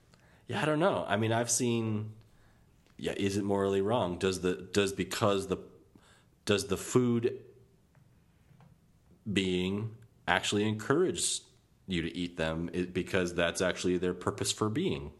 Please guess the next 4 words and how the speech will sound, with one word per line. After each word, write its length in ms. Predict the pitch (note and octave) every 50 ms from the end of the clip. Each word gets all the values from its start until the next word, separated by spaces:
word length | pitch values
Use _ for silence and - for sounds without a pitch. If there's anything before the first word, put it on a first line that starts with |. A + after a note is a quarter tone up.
| - - -
Perhaps 600 | - F2 E2 F#2 F#2+ - - - - - - - - - _ _ _ - - _ _ _ _ _ _ _ _ _ _ -
their 180 | F#2+ F#2 F2+ F2+
innate, 320 | F2+ F#2+ G2 G2 G2 - - - - - - _ _ _ _ _ - _ _ -
uh, 500 | - F2+ F2+ F2 F2 E2+ E2+ F2 F2 F2